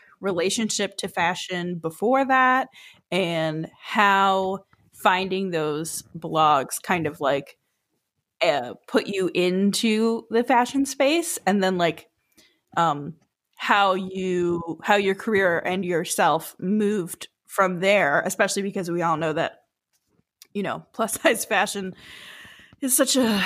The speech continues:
smaller percentage, um,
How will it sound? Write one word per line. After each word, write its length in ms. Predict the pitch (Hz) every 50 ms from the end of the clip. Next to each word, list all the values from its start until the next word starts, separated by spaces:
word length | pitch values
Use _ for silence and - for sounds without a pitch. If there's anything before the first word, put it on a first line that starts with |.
| - - -
smaller 640 | - - - - 214 208 202 196 202 202 202 196 190
percentage, 1080 | 190 - - 196 190 - 208 190 202 196 - 202 185 185 180 175 175 - - - - - -
um, 600 | 190 180 175 170 175 170 170 170 170 165 160